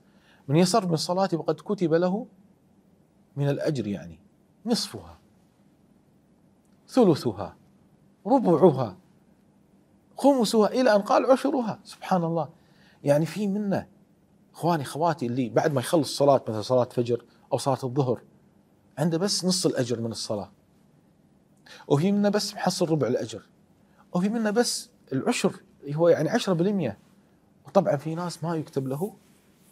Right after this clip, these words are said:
الأجر في صلاته. طيب، شنو السبب؟ من الأسباب قضية الخشوع في الصلاة والقنوت في الصلاة.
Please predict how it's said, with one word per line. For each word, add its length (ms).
الأجر 380
في 100
صلاته. 540
طيب، 180
شنو 140
السبب؟ 400
من 240
الأسباب 580
قضية 460
الخشوع 720
في 80
الصلاة 440
والقنوت 560
في 80
الصلاة. 460